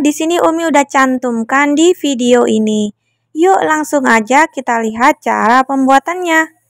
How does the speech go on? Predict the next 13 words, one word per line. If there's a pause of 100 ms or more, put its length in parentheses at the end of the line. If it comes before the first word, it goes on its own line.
(640)
Untuk
langkah
pertama, (400)
ini
kita
siapkan
kulit
jagung
yang
sudah
dikeringkan
ya,
teman-teman.